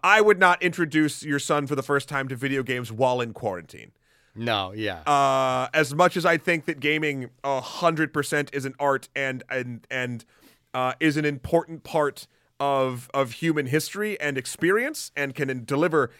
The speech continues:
Speaker 1: incredibly emotional and visceral, um, feelings and, um, just joy.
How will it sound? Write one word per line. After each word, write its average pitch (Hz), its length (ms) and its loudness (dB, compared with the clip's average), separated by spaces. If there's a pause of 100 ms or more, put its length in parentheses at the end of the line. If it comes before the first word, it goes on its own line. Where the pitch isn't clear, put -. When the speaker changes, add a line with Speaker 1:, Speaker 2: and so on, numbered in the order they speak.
Speaker 1:
incredibly 185 680 0
emotional 170 640 2
and 143 160 -4
visceral, 147 640 0
um, 117 520 -4
feelings 147 640 -4
and, 160 460 -2
um, 127 340 0
just - 360 -2 (360)
joy. 127 520 8